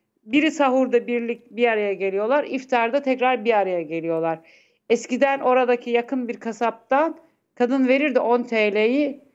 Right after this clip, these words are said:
Bir a-, diyor ki bana, "Abla vermiyorlar artık on T L'yi et. İki yüz elli gramın altında ben et alamıyorum." Yani bir yıldır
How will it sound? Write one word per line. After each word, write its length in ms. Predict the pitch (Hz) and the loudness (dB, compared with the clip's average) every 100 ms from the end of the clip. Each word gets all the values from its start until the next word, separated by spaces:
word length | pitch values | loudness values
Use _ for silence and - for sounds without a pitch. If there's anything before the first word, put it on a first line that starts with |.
| _ _ | _ _
Bir 60 | 233 | 0
a-, 360 | 247 - - 208 | 0 -2 -6 -2
diyor 160 | 320 | -2
ki 100 | - | 0
bana, 300 | 220 202 - - _ _ _ - | -2 -2 -6 -12 _ _ _ -4
"Abla 280 | 220 262 214 | 0 2 2
vermiyorlar 640 | 254 269 233 208 180 175 | 2 2 -2 -4 -4 -4
artık 400 | - 185 190 - | -4 -6 -8 -8
on 180 | 190 180 | -6 -6
T 360 | 180 180 170 | -4 -2 -2
L'yi 360 | 165 165 160 - | 0 0 0 -2
et. 520 | - 165 165 - - _ _ _ _ _ _ | -2 -4 -4 -18 -18 _ _ _ _ _ _
İki 240 | 202 - 254 | -10 0 2
yüz 140 | 226 | 4
elli 280 | 233 233 254 | 2 2 0
gramın 320 | 214 196 196 | 0 0 -2
altında 600 | - 208 214 214 214 233 | 0 0 0 -2 -2 -2
ben 120 | 202 | -2
et 220 | - 202 202 | -2 -2 0
alamıyorum." 680 | 185 180 170 156 151 151 | 0 0 0 -2 -2 -2
Yani 340 | 175 180 175 165 | 0 2 0 0
bir 120 | 214 | 0
yıldır 480 | 196 175 165 233 | 2 2 4 2